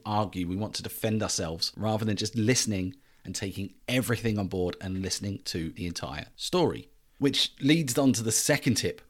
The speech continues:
which is shush. <laughs> Um, don't argue, don't interrupt, don't talk over someone, don't defend yourself, just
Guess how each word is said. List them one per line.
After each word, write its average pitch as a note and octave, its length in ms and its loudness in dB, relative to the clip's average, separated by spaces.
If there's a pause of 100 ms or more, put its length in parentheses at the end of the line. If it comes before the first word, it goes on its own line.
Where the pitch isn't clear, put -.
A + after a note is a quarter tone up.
which G2 160 -2
is G2 80 0
shush. - 520 2
<laughs> - 40 -14 (360)
Um, C3 340 4 (420)
don't E3 300 6
argue, G#2 460 2 (260)
don't B2 220 4
interrupt, C#3 560 2 (240)
don't B2 220 4
talk D#3+ 240 2
over B2 260 6
someone, A#2 380 2 (220)
don't C3+ 220 6
defend C3+ 320 2
yourself, G2 480 0 (220)
just - 440 0